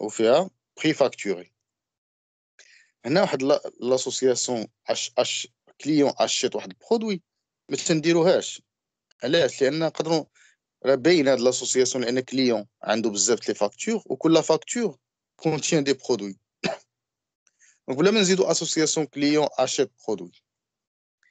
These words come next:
إلا قال لك في حالات راه كانت هذيك لاسوسياسيون مهمة.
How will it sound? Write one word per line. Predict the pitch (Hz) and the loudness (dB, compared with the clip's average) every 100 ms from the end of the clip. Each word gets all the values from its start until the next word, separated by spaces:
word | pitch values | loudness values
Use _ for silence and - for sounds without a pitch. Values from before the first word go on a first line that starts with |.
| _ _ _ _ _ _ _ - | _ _ _ _ _ _ _ -4
إلا | 165 165 185 220 | -2 0 2 2
قال | 170 170 190 | 4 2 2
لك | 220 - | -2 -6
في | - | -6
حالات | 151 156 185 170 | 0 2 2 2
راه | 156 | -2
كانت | - 147 143 | -2 -4 -6
هذيك | 139 147 | -6 -4
لاسوسياسيون | 135 139 - 139 - 151 147 | -4 -2 2 2 2 -2 -2
مهمة. | 120 131 131 104 90 | -2 -2 -2 -4 -8